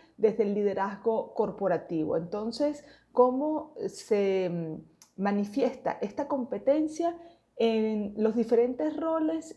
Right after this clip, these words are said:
y en especial en las empresas y en los líderes? Entonces, bienvenidos al episodio número trece de Visión Compartida.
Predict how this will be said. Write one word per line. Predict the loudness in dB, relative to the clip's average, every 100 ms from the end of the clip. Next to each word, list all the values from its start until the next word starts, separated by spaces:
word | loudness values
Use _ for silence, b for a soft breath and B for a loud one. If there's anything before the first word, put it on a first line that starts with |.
| -2
y | 0 2 0 -4 -6
en | -4 -4
especial | -2 -2 -2 0 2 2 -2 0
en | 2 4
las | 0 0
empresas | -2 -2 -2 -2 -2 -2 -2 -6 0
y | 2
en | 2 0
los | -2
líderes? | 0 0 0 -2 -8 -16 B B
Entonces, | _ 0 2 4
bienvenidos | 6 8 6 2 0 0 -2 -4 -6 -10 -10
al | -4 -2
episodio | -2 -4 -4 0 0 0
número | -4 -4 -4
trece | -2 -4 -2 -4 -8 B B 0
de | 8 8
Visión | 8 -4 -4 -4 -4
Compartida. | -6 -4 -4 -6 -8 -8 -10